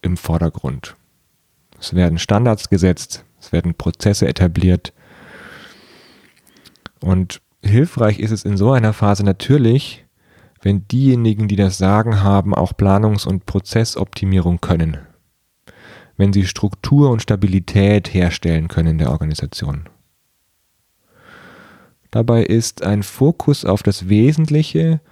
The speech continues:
und vor allem auch Kooperationsvermögen gefragt, denn die Organisation differenziert sich.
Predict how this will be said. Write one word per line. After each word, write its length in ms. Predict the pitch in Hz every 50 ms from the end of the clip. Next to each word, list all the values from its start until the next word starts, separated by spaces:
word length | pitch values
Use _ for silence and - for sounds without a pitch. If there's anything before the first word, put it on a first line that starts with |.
| _ _ - - - - - - _ _
und 160 | _ - 131 -
vor 140 | - -
allem 180 | - 123 123 -
auch 180 | 95 120 123 -
Kooperationsvermögen 1160 | - 123 - 117 110 107 104 - - 117 123 151 156 - - 101 92 92 92 95 95 95 98
gefragt, 680 | 95 90 - - 87 85 90 95 104 135 - - - - - -
denn 260 | 101 98 98 98 98 - - - - - - - - - - - - _ _ _ -
die 140 | 104 90 71
Organisation 1040 | 92 98 92 98 101 98 - - 90 - - - - 104 101 107 117 127 143 147 -
differenziert 760 | 123 110 - - 110 110 104 107 - - - 123 107 -
sich. 340 | - - - - - - -